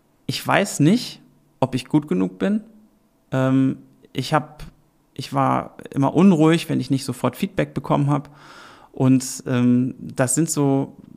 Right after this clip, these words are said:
Prozesse in mir gewesen, die konnte ich gar nicht wirklich steuern. Und da hat nur geholfen, mehr ins Vertrauen zu gehen und mehr auch ins Gespräch zu gehen.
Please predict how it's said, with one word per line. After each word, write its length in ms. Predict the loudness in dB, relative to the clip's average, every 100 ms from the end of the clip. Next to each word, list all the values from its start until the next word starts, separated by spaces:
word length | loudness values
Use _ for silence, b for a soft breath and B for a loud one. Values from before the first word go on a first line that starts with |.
| -20 -20 -20 -20 -8
Prozesse 480 | -6 -2 0 0
in 160 | 0 2
mir 160 | 4 2
gewesen, 360 | 0 0 0
die 60 | 0
konnte 220 | 0 -2
ich 80 | 0
gar 100 | -2
nicht 160 | -2
wirklich 240 | -6 -12 -6
steuern. 440 | 0 0 0 -4 -8 b b b b b
Und 360 | 2 2 0
da 60 | 0
hat 160 | 0 2
nur 200 | 2 4
geholfen, 720 | 2 4 2 0 -4 -4 -4 -2
mehr 200 | 0 0
ins 160 | -2
Vertrauen 400 | -6 0 2 2
zu 180 | -2 -4
gehen 380 | -2 0 -2 -4 -4
und 460 | 0 2 0 -2
mehr 400 | -2 2 2 0 0
auch 160 | -4
ins 380 | -4 -4 -4 -4
Gespräch 400 | -10 -4 -4 -2
zu 120 | -6
gehen. 220 | -6 -8